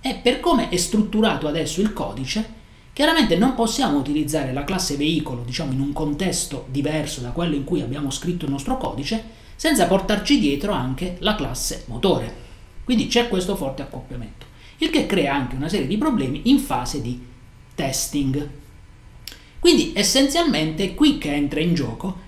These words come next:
l'inversion of control, termine che sembra di difficile comprensione, ma sostanzialmente dice questo: anziché creare, eh, diciamo, le, le dipendenze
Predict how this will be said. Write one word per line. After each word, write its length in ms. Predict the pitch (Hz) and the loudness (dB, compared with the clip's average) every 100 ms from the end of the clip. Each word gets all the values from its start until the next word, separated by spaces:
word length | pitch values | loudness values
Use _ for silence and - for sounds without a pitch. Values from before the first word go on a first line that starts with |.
| - | 0
l'inversion 800 | 233 254 147 127 - - 147 - | 4 6 6 2 0 -4 -4 -6
of 200 | 143 131 | -8 -8
control, 540 | - 143 127 - 90 95 - - - - - | -6 -6 -4 -8 -10 -14 -16 -20 -20 -20 0
termine 520 | 285 196 143 143 143 | 6 6 4 0 0
che 280 | - - - | -2 -4 -4
sembra 640 | - 226 233 180 - 127 - | -2 2 4 4 0 -6 -2
di 340 | 175 180 - - | -2 -2 -8 -4
difficile 920 | 151 - 208 202 - 143 135 131 - - - - | -4 0 2 2 2 0 0 -4 -10 -18 -20 -8
comprensione, 800 | 160 151 240 277 - 120 135 165 | -6 2 4 4 2 -2 -4 0
ma 240 | 254 247 | 0 0
sostanzialmente 1040 | - 202 - 240 247 302 294 170 180 147 | 0 0 0 0 0 2 2 2 0 -2
dice 260 | 147 143 147 | -2 -2 -4
questo: 460 | 113 - - - - - - - - - | -8 -10 -12 -14 -18 -20 -20 -20 -20 -8
anziché 760 | - 180 180 214 - 254 214 - - - - | 0 2 4 2 2 0 0 -2 -12 -18 -8
creare, 760 | 156 156 180 156 110 107 - - - - - | -4 0 0 -2 -4 -8 -10 -14 -20 -20 -10
eh, 800 | 160 151 147 139 139 131 123 131 - - - - | -4 0 0 0 -2 -4 -8 -14 -16 -16 -16 -10
diciamo, 380 | 156 170 165 147 | -4 0 2 2
le, 140 | 147 | 0
le 180 | 147 160 | 4 4
dipendenze 1080 | 180 180 170 165 175 160 120 120 - 113 110 | 4 4 4 4 6 4 2 -2 -2 -2 -6